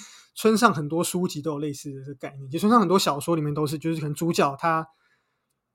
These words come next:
像我记得，呃，五五五那一本好像也是，Dance Dance Dance，那，那本长篇小说也是，就是他的老婆就消失了，不知道被抓走还是怎么样，就不见了，突然就离家出走这样。他，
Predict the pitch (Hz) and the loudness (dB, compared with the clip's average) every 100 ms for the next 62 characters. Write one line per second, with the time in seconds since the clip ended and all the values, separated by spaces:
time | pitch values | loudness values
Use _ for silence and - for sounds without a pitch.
0 | _ _ _ - 277 185 - 196 165 151 | _ _ _ 0 2 2 2 2 2 2
1 | 147 151 156 269 151 143 139 139 127 _ | -2 -4 -8 -8 -6 -6 -6 -8 -12 _
2 | _ _ _ _ _ _ _ - - _ | _ _ _ _ _ _ _ -20 -20 _
3 | _ 175 196 190 196 185 143 156 175 160 | _ 0 2 4 2 2 -2 0 0 0
4 | 143 127 135 151 143 123 - 135 131 _ | -4 -6 -6 -6 -6 -8 -10 -12 -14 _
5 | _ 165 160 - 156 139 156 139 127 - | _ -4 -4 -4 -8 -8 -10 -12 -14 -18
6 | - 165 180 156 139 147 151 143 131 143 | -6 -2 0 -2 -2 -6 -6 -6 -8 -10
7 | 127 - 139 147 147 156 151 143 139 139 | -10 -12 -8 -6 -4 -4 -4 -4 -6 -6
8 | 135 135 - 135 143 147 - 143 135 - | -10 -10 -10 -6 -4 -2 -4 -8 -12 -16
9 | _ _ _ 151 190 180 208 202 175 170 | _ _ _ -2 0 2 2 4 4 2
10 | 147 139 135 143 165 139 - 180 131 135 | 0 -8 -6 -4 -4 -6 -4 -2 -2 -6
11 | - _ _ _ _ _ _ - 202 165 | -18 _ _ _ _ _ _ 6 6 6
12 | 165 160 165 - 156 147 131 139 139 | 0 0 0 0 -4 -6 -8 -8 -6